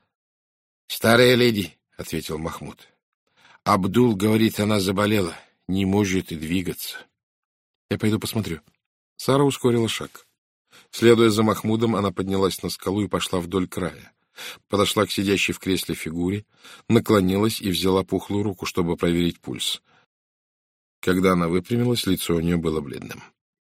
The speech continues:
Потом Сара вернулась к шатру. Переступив порог, она остановилась и какое-то время молча смотрела на людей в дальнем конце стола.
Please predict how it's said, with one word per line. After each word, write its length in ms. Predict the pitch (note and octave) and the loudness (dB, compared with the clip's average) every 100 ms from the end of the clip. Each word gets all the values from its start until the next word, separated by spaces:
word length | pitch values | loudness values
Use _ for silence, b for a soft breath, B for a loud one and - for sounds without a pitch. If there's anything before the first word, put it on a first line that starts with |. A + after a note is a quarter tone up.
| _ _ _ | _ _ _
Потом 240 | C#3 G3+ | 2 4
Сара 280 | F3+ C#3 C#3 | 4 2 2
вернулась 840 | - G2 F#2 E2 E2 F#2 - - - _ | 0 -2 -2 -2 -2 -4 -4 -8 -14 _
к 80 | - | -8
шатру. 460 | - - - - - _ _ _ B B - | -6 -8 -12 -18 -20 _ _ _ B B 6
Переступив 540 | A#2+ A2 A2+ A2+ F#2+ | 6 6 2 0 2
порог, 340 | G2+ G#2 A2 | 2 2 2
она 160 | G#2 G#2 | 0 0
остановилась 580 | F#2+ G2 F#2 F#2 A2+ G#2+ | -2 -2 -2 0 0 -2
и 80 | F#2+ | -4
какое-то 380 | F#2 G#2+ F#2+ | -2 0 0
время 280 | F#2+ G2+ G2+ | 0 0 0
молча 320 | G2 G2+ F#2+ | 2 0 -2
смотрела 540 | - G2 F2 E2+ F#2 F#2 | -4 -2 -2 0 2 2
на 100 | F2+ | 2
людей 320 | F2+ E2+ F2+ | 0 0 -2
в 60 | E2+ | 0
дальнем 360 | F2 E2+ E2+ | 0 0 -2
конце 300 | E2+ E2+ - | -4 -6 -6
стола. 480 | - - E2+ D2 - | -8 -6 -6 -6 -12